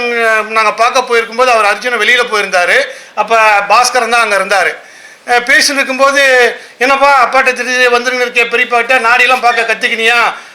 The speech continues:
அப்படின்ன உடனே, "நான் நாடி நல்லா பார்க்கறேன்னு பெரியப்பா சொல்லியிருக்காருங்கய்யா" அப்படின்னு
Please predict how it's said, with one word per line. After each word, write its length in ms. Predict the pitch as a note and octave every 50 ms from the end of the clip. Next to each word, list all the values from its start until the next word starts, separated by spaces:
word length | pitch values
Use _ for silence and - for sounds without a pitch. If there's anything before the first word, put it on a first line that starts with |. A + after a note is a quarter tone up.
| - -
அப்படின்ன 320 | G3 G#3+ A3+ A#3+ A#3+ A#3+
உடனே, 320 | A#3+ A3+ A3+ A3+ A#3 B3 C4+ D4 C#4+ - - - - - -
"நான் 220 | F#3 F#3 G3 G3
நாடி 240 | F#3 F#3+ A3 B3 C4
நல்லா 280 | A#3 G3+ F#3+ G3+ A#3 A#3+
பார்க்கறேன்னு 520 | A3+ A3 G#3+ G#3+ G#3+ G#3 G3+ G#3 G#3+ G3 -
பெரியப்பா 280 | G3 G3+ G3+ G3+ G#3 G3 -
சொல்லியிருக்காருங்கய்யா" 720 | F#3+ F#3+ G3+ F#3+ F#3 G3 F#3 F3 E3+ F3 E3+ E3+ E3 E3 E3 D#3 - - - - - - - -
அப்படின்னு 280 | F3 F3 F#3+ F3+ F3+